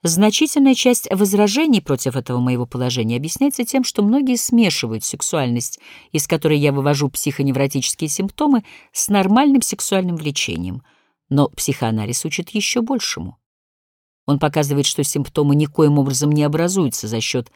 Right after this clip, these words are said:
так называемого «нормального сексуального влечения»,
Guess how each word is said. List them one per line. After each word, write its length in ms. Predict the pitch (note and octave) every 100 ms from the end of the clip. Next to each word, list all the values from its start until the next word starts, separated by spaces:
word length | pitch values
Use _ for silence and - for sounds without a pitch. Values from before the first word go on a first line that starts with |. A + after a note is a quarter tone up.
| _ _ _ _
так 160 | - C#3+
называемого 600 | C#3+ C3 C#3+ C3+ C3+ -
«нормального 680 | D#3+ D#3 C3+ C#3 C3+ B2+ C3+
сексуального 640 | - C#3+ - D3+ D3+ D#3
влечения», 600 | E3+ F#3+ - A2 G2 G2